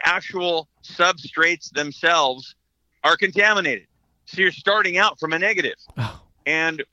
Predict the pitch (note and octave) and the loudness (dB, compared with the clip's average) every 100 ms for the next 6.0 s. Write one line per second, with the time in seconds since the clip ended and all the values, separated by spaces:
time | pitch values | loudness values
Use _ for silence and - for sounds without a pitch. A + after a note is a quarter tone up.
0 | _ _ D#3 F3 F3+ A3 G#3+ D3+ G3+ G3 | _ _ -6 -6 -4 0 0 0 -2 0
1 | G#3 G3+ F3 F3 E3 _ D#3+ D#3+ F#3 F#3+ | -2 -2 2 0 0 _ -2 2 2 2
2 | F3+ F3 F3 D3 A#3+ B3+ - C3+ - - | -2 -4 -8 -2 -2 -2 -2 -2 -2 -14
3 | - _ _ _ D#3+ G#3+ F3 A3+ A#3 D#3+ | -20 _ _ _ -4 -4 0 0 2 2
4 | - D3 F2 - _ _ D#3 F3 G#3 G#3 | 0 -4 -4 -6 _ _ -2 0 2 2
5 | F#3 F3+ E3+ F#3+ F#3+ F#3 C#3+ E3+ F3 | 0 -2 -2 -2 -2 -6 0 2 2